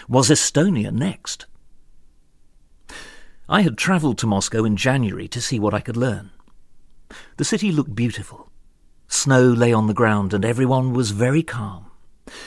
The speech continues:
Yes, repressions were ramping up.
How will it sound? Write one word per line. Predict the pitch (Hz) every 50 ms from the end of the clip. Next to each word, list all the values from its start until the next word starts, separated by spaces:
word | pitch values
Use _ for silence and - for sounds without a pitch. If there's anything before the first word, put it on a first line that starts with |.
| - -
Yes, | 117 113 147 160 - - - - - - - - -
repressions | 156 165 - - 156 - - - - 127 127 120 107 107
were | 117 143
ramping | 135 123 120 120 110 - 139 127
up. | 127 107 90 -